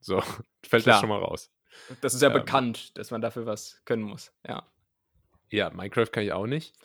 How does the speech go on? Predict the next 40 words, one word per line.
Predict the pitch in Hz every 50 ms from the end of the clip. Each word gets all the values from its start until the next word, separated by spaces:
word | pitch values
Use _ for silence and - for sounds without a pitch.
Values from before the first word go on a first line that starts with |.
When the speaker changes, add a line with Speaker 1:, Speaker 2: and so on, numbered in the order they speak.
| _ _ _ _ _ _ _ _ _ _ _ _ _ _ _ _ _
Speaker 1:
Ähm, | - 117 120 123 123 123 123 120 120 120 120
Speaker 2:
Ja, | 117
dann | 107 110
wird's | 123 - -
schon | - 104
Speaker 1:
also | 101 110 - 170
Speaker 2:
eng, | 117 110
ne? | 110 120 143 - - _ _ _ _ _ _ _ _ _ _ _ _ _ _ _ - -
Speaker 1:
bleibt | 143 110 113 131 131 - -
ja | 131
nur, | 127 127 127 127 127 123 123 123 120 - -
äh, | - - 62 62 60 62 123 120 62 62 - 62 60 62 - 117 -
bleibt | _ - 117 - -
ja | 120
nur | 127 127
was | 123 120
Lustiges | 139 139 139 - - 123 - -
<laughs> |
übrig. | 143 - - - - 120 - - _ 127 _ _ _ _ _ _ _ _ _
Speaker 2:
Was, | - - - 123 117 - 80
was | 113 131 - -
Lustiges. | 147 139 - - 131 117 113 107 - - - - - - - - _ _ - _
Ähm. | 139 131 131 131 131 127 131 135 127 - - - _ _ _ _ - - _
Speaker 1:
Reaction-Videos? | 113 117 123 131 139 - - - 180 170 180 160 180 185 180 -
Ich | - - 147
wär | 170 175
gern | 190 180 156
Reaction-YouTuber. | 135 135 131 147 147 - - - - 113 101 98 98 95 - - 95 92 90 90 90 90 - _ _ _ _ _ _ _ _ _ _
Falls | _ - 120 120
ihr | 131 127 120
Reaction-YouTuber | 120 120 120 - - - 147 139 135 131 147 131 131
nicht | 127 123 - -
kennt, | - 131 131 127
die | 123
gucken | - 123 131 123
sich | 113 117 113 -
Videos | 120 123 127 123 120 -
von | - 113 104
anderen | 107 104 110 117 120 127 123
an, | 120 127 135 143 139